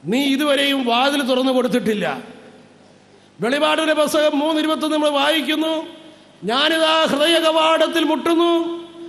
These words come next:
ആരെങ്കിലും വാതിൽ തുറന്നു തന്നാൽ ഞാൻ അകത്ത് പ്രവേശിക്കും,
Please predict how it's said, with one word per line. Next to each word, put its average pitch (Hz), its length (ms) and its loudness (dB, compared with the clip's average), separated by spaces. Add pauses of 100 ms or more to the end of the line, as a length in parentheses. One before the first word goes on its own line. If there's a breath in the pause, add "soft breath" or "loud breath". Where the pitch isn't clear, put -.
(280)
ആരെങ്കിലും 294 540 2
വാതിൽ 302 300 2
തുറന്നു 302 300 2
തന്നാൽ 285 360 2
ഞാൻ 277 260 0
അകത്ത് 285 280 0
പ്രവേശിക്കും, 294 760 0